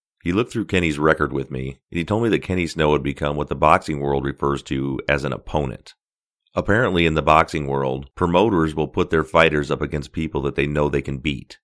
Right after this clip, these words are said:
and in many cases the opponents are paid to lose. Evidently, this is not something that's uncommon in the boxing world.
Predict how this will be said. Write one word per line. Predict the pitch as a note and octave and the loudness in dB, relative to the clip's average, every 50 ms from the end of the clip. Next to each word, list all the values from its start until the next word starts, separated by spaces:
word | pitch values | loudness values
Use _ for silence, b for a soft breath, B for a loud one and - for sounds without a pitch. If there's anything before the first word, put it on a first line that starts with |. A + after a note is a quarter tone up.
| _ _ _ - | _ _ _ -8
and | E2 E2 | -4 -2
in | D#2+ D#2 | -2 0
many | E2 F2 F#2+ F#2+ D#2+ | 0 0 0 0 0
cases | - E2+ D2+ D2+ D2 - C#2+ C#2 C2 C2+ | 0 0 0 0 0 -2 -6 -6 -6 -6
the | C2+ C#2+ C#2 | -2 -2 0
opponents | C#2 C2+ - F2 F2 E2 D2+ C2+ C2 C2 - - _ - | 0 0 0 0 0 0 0 -2 -4 -6 -10 -10 _ -4
are | D2 C#2+ | -4 -2
paid | - - - E2+ E2 D#2 C#2 C2 | -2 -2 0 2 2 2 0 -2
to | - C2+ | -6 -6
lose. | C#2 D2+ D#2 D2 C2 A1 - - - - _ _ _ _ _ _ _ _ _ _ _ _ _ - | -2 0 0 0 -2 -4 -8 -14 -18 -20 _ _ _ _ _ _ _ _ _ _ _ _ _ -4
Evidently, | G2+ F#2+ F2+ E2 F2 F2 E2 D#2 D2+ | -2 0 2 4 4 4 2 2 0
this | C#2+ D2+ D2+ | -2 -4 -4
is | D#2+ D2 C#2+ | -6 -6 -2
not | D2+ D#2 D2+ D2 | 0 2 2 2
something | - D2+ C#2+ D2 D2 | 0 -4 -4 -4 -6
that's | C2+ C2+ C2+ - | -8 -6 -4 -4
uncommon | D2 D2 C#2 - - E2+ E2 D2+ C#2 C2+ C2+ | -4 -4 -4 -4 -2 0 0 0 0 -2 -4
in | C2+ C2+ | -6 -6
the | C2+ | -6
boxing | B1 - C2 A#1 A#1 - - C#2 C2+ | -2 -2 -2 -2 -4 -8 -10 -8 -8
world. | C2+ C2 C2 - G1+ - - | -6 -6 -8 -8 -10 -14 -18